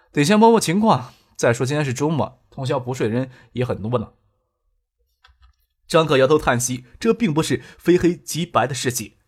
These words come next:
许多人游离在灰色的中间层。学府巷完全建成投入商业化运营有五六个月的时间了，已经恢复之前人称建业东郊、小叶城的盛况，甚至可以说有过之而无不及。之前都是四五十年代的商业街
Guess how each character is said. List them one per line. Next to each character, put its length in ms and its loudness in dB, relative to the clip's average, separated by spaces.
许 180 -2
多 120 6
人 100 0
游 100 2
离 120 0
在 160 0
灰 180 -2
色 120 -4
的 80 -2
中 180 -4
间 180 0
层。 240 -10
学 240 -2
府 120 -2
巷 180 0
完 100 2
全 120 -4
建 140 -4
成 120 -4
投 140 -4
入 60 -2
商 220 -2
业 60 0
化 140 -2
运 200 -4
营 180 -10
有 140 0
五 220 -2
六 120 0
个 80 0
月 120 4
的 80 0
时 160 -6
间 160 -8
了， 220 -12
已 100 0
经 160 2
恢 140 4
复 140 -2
之 160 0
前 320 -2
人 140 -4
称 120 -2
建 140 0
业 80 4
东 180 -2
郊、 240 2
小 240 4
叶 120 4
城 160 -4
的 60 -6
盛 180 -2
况， 340 -4
甚 200 -2
至 120 -4
可 140 0
以 80 2
说 220 2
有 140 0
过 140 4
之 300 -2
而 180 2
无 100 -2
不 120 -4
及。 300 -8
之 180 2
前 140 4
都 80 4
是 120 2
四 220 2
五 100 4
十 140 -2
年 160 2
代 80 -2
的 80 0
商 220 0
业 100 0
街 240 -2